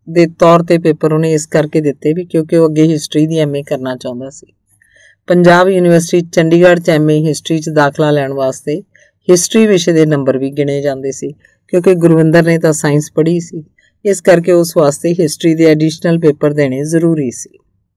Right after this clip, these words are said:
ਅੱਗੋਂ ਇੱਕ ਹੈਰਾਨੀ ਦੀ ਗੱਲ ਇਹ ਹੋਈ ਕਿ ਗੁਰਵਿੰਦਰ ਨੇ ਆਪਣੇ ਪਿੰਡ ਦੇ ਇੱਕ ਮੁੰਡੇ ਜਿਹਨੇ ਹਿਸਟਰੀ ਪੜ੍ਹੀ ਸੀ ਤੋਂ ਹਿਸਟਰੀ ਦੀਆਂ ਕਿਤਾਬਾਂ ਲੈ ਲਈਆਂ।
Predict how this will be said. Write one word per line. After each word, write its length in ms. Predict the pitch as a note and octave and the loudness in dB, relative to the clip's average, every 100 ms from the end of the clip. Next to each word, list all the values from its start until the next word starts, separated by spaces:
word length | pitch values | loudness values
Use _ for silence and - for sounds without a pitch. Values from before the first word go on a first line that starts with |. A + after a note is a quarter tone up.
| _ _ _ _ _ - | _ _ _ _ _ -6
ਅੱਗੋਂ 240 | G#3+ B3+ | 2 4
ਇੱਕ 160 | B3+ G3+ | 2 0
ਹੈਰਾਨੀ 460 | G3 E3 E3+ G3 | 2 4 4 4
ਦੀ 160 | A3 G3+ | 4 2
ਗੱਲ 180 | F3+ F3 | 2 2
ਇਹ 120 | F#3+ | 0
ਹੋਈ 240 | F#3 C#3 | -2 -4
ਕਿ 140 | D3 F#3+ | -4 -4
ਗੁਰਵਿੰਦਰ 440 | F3 E3+ D#3+ E3 | 0 2 2 0
ਨੇ 120 | E3+ | 0
ਆਪਣੇ 260 | E3 D#3 D#3 | -2 -2 -4
ਪਿੰਡ 320 | D#3 E3+ F3 | -2 -2 0
ਦੇ 180 | F3+ F3 | 0 -2
ਇੱਕ 160 | D#3 | -2
ਮੁੰਡੇ 380 | E3 D3 C#3+ C#3+ | -4 -2 0 -2
ਜਿਹਨੇ 300 | D#3 E3 E3+ | 0 -2 -2
ਹਿਸਟਰੀ 320 | D#3+ C#3 - | -2 -6 -6
ਪੜ੍ਹੀ 300 | D3+ E3 F3 | -4 -2 -2
ਸੀ 280 | F3 - B2 - _ _ _ _ _ _ - | -4 -10 -14 -16 _ _ _ _ _ _ 0
ਤੋਂ 240 | C#4+ F#3 | 2 4
ਹਿਸਟਰੀ 360 | F3 E3+ - F#3 | 2 0 0 0
ਦੀਆਂ 200 | F3 E3 | 2 2
ਕਿਤਾਬਾਂ 420 | F3 E3+ C#3 C#3+ | 0 -2 -2 -2
ਲੈ 180 | D#3 D#3 | -2 -2
ਲਈਆਂ। 300 | D3+ D#3 | -4 -8